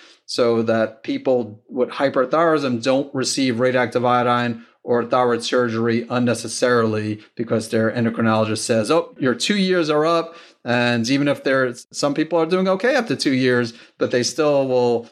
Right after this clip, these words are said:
put that limit and say, "Okay, you can no longer take the antithyroid medication." Let's look at this final study from October two thousand seventeen. So again, this is an older study.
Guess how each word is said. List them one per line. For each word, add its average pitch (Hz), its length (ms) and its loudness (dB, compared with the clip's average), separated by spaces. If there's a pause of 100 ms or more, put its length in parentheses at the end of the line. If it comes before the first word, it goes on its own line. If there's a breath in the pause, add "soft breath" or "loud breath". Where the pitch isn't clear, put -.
put 170 180 -2
that 139 240 0
limit 139 360 0
and 120 200 -4
say, 123 320 2
"Okay, 120 300 -2
you 101 80 -6
can 113 160 -4
no 123 100 2
longer 120 240 0
take 113 220 -2
the 113 80 -6
antithyroid 107 460 -2
medication." 104 680 -6 (760)
Let's 208 260 -2
look 220 180 0
at 185 220 -2
this 131 160 -6
final 165 540 0
study 160 480 0
from 127 640 -2
October 160 480 -2
two 165 200 -8
thousand 147 320 0
seventeen. 151 520 0
So 139 140 0
again, 127 180 0
this 135 160 -2
is 117 140 -2
an 139 80 -4
older 147 320 0
study. 143 540 -2